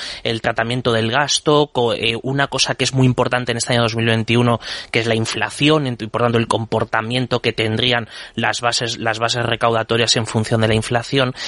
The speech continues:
Entonces, eh, por, eh, lo primero que hay que decir es que,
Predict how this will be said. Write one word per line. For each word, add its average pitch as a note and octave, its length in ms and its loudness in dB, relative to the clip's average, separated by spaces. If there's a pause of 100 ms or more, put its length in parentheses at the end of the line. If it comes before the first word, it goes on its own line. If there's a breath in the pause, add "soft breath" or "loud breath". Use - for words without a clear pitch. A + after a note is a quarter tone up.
(300 loud breath)
Entonces, B2+ 500 4
eh, B2 280 0 (140)
por, D3 160 2
eh, - 220 -8
lo D3+ 180 4
primero F#3+ 280 2
que B3 100 2
hay - 40 0
que G3 160 2
decir F3 420 2
es C#3 160 2
que, E3+ 300 0